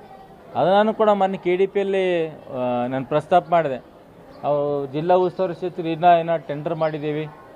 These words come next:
ಇನ್ನೂ ಮೂರು ದಿನ ಬರ್ತಾ ಇದೆ, ಅದು ಆರ್ಡರ್ ಕೊಟ್ಟಿದ್ದೀವಿ" ಅಂತ ಅವರು ಕೂಡ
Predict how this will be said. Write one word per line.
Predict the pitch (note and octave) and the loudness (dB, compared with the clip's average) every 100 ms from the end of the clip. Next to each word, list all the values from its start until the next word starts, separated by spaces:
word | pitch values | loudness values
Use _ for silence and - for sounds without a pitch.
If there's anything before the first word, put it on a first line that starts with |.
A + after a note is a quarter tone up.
| - - B2 | -20 -20 -8
ಇನ್ನೂ | C#3+ | -6
ಮೂರು | D3 D3+ C#3+ | -4 -6 -6
ದಿನ | C#3+ C#3+ | -4 -2
ಬರ್ತಾ | B2+ C3 E3 | 0 0 2
ಇದೆ, | D#3 C#3+ C#3+ C#3+ - - | 2 2 -2 -4 -12 -16
ಅದು | A#2+ A#2 | -4 0
ಆರ್ಡರ್ | C3 D3 | 0 -2
ಕೊಟ್ಟಿದ್ದೀವಿ" | D3 C3+ D3 C#3 C3+ C3+ - - - | -8 -8 -6 -4 -4 -6 -12 -20 -14
ಅಂತ | C3+ E3 E3+ C#3+ C3+ - - - - | -12 -4 0 0 0 -10 -20 -18 -6
ಅವರು | C3 F3 | -2 -2
ಕೂಡ | E3 E3+ | -2 4